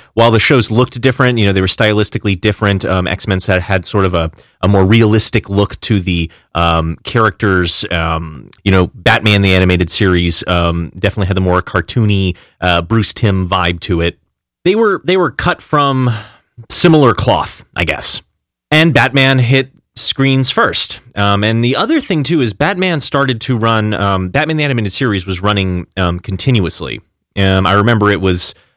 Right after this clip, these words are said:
you know, the show started, and then every,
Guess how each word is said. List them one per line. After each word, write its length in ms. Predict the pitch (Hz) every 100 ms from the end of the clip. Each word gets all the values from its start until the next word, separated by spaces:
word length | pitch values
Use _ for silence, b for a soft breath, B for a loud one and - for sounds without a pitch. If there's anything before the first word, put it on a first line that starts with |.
| b
you 100 | 104
know, 80 | 98
the 80 | 92
show 180 | - 117
started, 540 | - 143 131 127 120
and 220 | 104 101
then 180 | 101 101
every, 560 | - 117 113 131 123 117